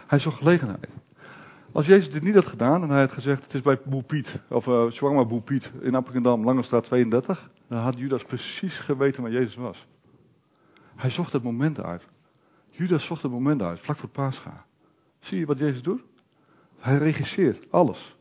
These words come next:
Hij heeft het echt super in de hand. En hem loopt hem helemaal niks uit de hand. En dat vind ik zo gaaf in de Bijbel, hè? Jezus regisseert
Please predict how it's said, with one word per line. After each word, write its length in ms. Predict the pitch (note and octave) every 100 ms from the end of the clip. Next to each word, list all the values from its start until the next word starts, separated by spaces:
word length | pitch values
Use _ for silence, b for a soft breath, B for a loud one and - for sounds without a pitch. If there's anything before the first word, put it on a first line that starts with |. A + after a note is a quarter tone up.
| _ b b b
Hij 140 | - D#3
heeft 100 | D#3+
het 140 | D3
echt 300 | - E3+ - -
super 540 | - - A3 - D3+
in 100 | C#3+
de 60 | C#3
hand. 280 | C#3 C3+ -
En 140 | B2+
hem 200 | D3 C#3+
loopt 160 | E3 E3+
hem 100 | D3+
helemaal 200 | D#3 E3+
niks 200 | D3+ F3+
uit 100 | C#3
de 60 | B2+
hand. 260 | C#3 F#2+ B B B B B
En 100 | -
dat 120 | D3 F#3
vind 140 | D#3
ik 60 | -
zo 200 | - -
gaaf 280 | - D3
in 60 | -
de 60 | C3
Bijbel, 320 | D3+ A#2+ F#2
hè? 140 | D3+ A#3 B B B -
Jezus 220 | D#3 D3
regisseert 600 | D3 D3+ C#3 - E3 D#3